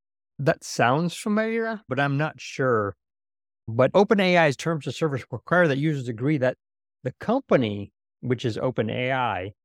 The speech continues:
can use all input and output generated by the users of Chat G P T. And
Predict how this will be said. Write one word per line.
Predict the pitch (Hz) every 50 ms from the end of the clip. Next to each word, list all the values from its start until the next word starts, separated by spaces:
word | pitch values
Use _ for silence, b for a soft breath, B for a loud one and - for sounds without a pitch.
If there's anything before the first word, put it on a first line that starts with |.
| _ _ _ _ _ _ -
can | - 175 180 175 151
use | 139 151 170 170 143 123 113 - -
all | - 131 143 156 160 - -
input | 147 156 147 - 147 139 139 -
and | 120 113 117 -
output | 127 151 131 - _ _ - 123 - - 127
generated | 110 110 135 156 180 185 165 127 113 107 101 101 98 95 104 113 _ _ _ _ _ _ _ -
by | - - 135
the | 120 120
users | 120 120 147 180 196 175 139 117 110 101 98 92 90 - - - _ _ -
of | 135 131 127 120 110
Chat | - - 139 123 -
G | 110 123 120
P | 110 135 113
T. | - 123 110 101 98 98 - _ -
And | 135 131 120 117 113 113 110 107 110